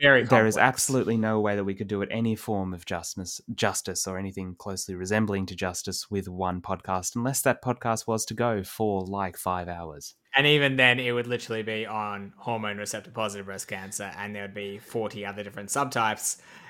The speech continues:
Speaker 1: And look, it's a course in itself, let's be really honest. And breast cancer is, again, one of those cancers with so many treatment options and so many subtypes and specialties that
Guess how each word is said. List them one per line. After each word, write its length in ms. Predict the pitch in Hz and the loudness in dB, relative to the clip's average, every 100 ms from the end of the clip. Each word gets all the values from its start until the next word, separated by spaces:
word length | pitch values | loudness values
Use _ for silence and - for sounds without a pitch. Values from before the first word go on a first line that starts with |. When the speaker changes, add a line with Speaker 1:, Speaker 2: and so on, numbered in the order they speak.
| - | -6
Speaker 1:
And 600 | 123 123 120 117 120 117 - - | 2 4 4 0 -6 -12 -8 2
look, 120 | 151 | 4
it's 220 | 151 156 | 4 2
a 60 | 160 | 0
course 360 | 165 170 156 | 4 4 4
in 80 | 147 | 0
itself, 480 | 117 - 117 95 - | -4 -4 -4 -6 -8
let's 240 | 120 117 | -8 -6
be 240 | 131 117 107 | -4 -4 -4
really 480 | 107 107 104 101 | -8 -6 -6 -6
honest. 460 | 101 104 98 95 - | -8 -10 -8 -8 -6
And 420 | 107 104 101 101 - - - - _ _ _ _ _ _ _ _ | -6 -6 -6 -12 -16 -20 -20 -20 _ _ _ _ _ _ _ _
breast 320 | 135 139 127 | -2 0 0
cancer 400 | - 123 117 113 | -2 0 -2 -4
is, 160 | 110 110 | -6 -8
again, 400 | 107 110 107 107 | -8 -6 -6 -6
one 160 | 104 | -8
of 100 | 104 | -8
those 220 | 104 104 - | -8 -8 -8
cancers 460 | 104 101 101 92 | -8 -10 -12 -14
with 100 | 95 | -12
so 300 | - - 110 | -10 -6 -6
many 180 | 104 101 | -6 -10
treatment 340 | - 107 95 | -10 -12 -12
options 720 | 92 90 - 90 92 85 85 - | -16 -16 -18 -18 -20 -20 -20 -20
and 180 | 98 101 | -16 -10
so 360 | - - 104 101 | -8 -8 -8 -10
many 420 | 101 101 98 95 | -10 -12 -14 -14
subtypes 1300 | - - - - - 117 104 98 - 104 87 - 95 | -14 -12 -10 -6 -4 -4 -6 -8 -10 -10 -10 -14 -14
and 120 | 95 | -10
specialties 1000 | - - - 110 - 95 98 95 - - | -8 -8 -8 -12 -14 -16 -18 -20 -14 -12
that 260 | 110 90 90 | -10 -12 -14